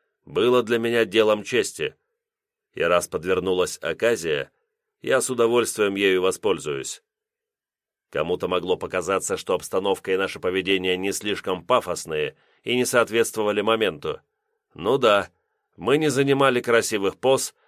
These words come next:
задирая кулаки к небу, и не выкрикивали всякую возвышенную чушь. Оно только в кино выглядит красиво, а в жизни война — это всегда кровь, грязь и ужас. Вонище от распоротых животов —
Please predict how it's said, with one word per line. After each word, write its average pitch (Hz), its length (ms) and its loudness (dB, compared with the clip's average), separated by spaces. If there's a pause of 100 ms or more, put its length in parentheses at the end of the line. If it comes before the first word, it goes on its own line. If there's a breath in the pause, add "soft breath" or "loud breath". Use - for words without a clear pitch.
задирая 113 540 4
кулаки 110 460 0
к - 100 -14
небу, 98 440 0 (380)
и 90 140 -4
не 110 80 2
выкрикивали 123 640 0
всякую 113 420 0
возвышенную 104 680 -2
чушь. - 420 -6 (580)
Оно 90 320 0
только 120 320 0
в - 60 -10
кино 143 320 2
выглядит 92 480 -2
красиво, 92 580 -2 (500)
а - 200 0
в 82 40 -10
жизни 135 320 -2
война — 120 360 2
это 113 180 0
всегда 101 360 -2
кровь, 117 380 2
грязь 107 380 2
и 110 60 -4
ужас. 101 560 -6 (540)
Вонище 117 520 0
от 110 120 2
распоротых 110 600 2
животов — 90 560 0